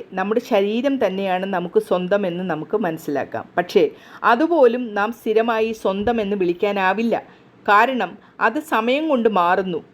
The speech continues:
വയസ്സാകുമ്പോഴേക്കും ക്ഷീണിക്കുന്നു. ചിന്തകളും വികാരങ്ങളുമാണ് മറ്റൊന്ന്. ഉള്ളിലെ നമ്മുടെ ചിന്തകളും വികാരങ്ങളും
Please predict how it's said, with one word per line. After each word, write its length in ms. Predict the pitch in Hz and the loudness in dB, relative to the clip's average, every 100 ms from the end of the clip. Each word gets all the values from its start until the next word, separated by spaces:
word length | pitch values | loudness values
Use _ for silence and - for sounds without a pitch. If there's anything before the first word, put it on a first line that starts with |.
| _ _ _ - | _ _ _ 0
വയസ്സാകുമ്പോഴേക്കും 1000 | 185 240 262 269 240 226 233 220 220 220 | 4 4 4 2 2 4 6 6 2 -4
ക്ഷീണിക്കുന്നു. 760 | 202 214 202 220 220 196 156 - _ | -6 -4 -2 -4 -6 -8 -8 -12 _
ചിന്തകളും 540 | - 208 208 233 240 269 269 | -2 0 4 6 4 2 -4
വികാരങ്ങളുമാണ് 960 | 208 196 214 226 233 240 240 208 196 214 | -6 2 4 6 4 2 0 0 0 -2
മറ്റൊന്ന്. 560 | 247 180 - 208 156 127 - _ _ - - | -2 -4 2 0 0 -8 -16 _ _ -12 -2
ഉള്ളിലെ 380 | 220 269 285 311 | 0 2 2 2
നമ്മുടെ 320 | 285 247 262 | 2 2 0
ചിന്തകളും 480 | 262 220 233 240 254 | 0 2 2 4 2
വികാരങ്ങളും 600 | 240 202 208 220 226 240 | 0 4 4 4 2 0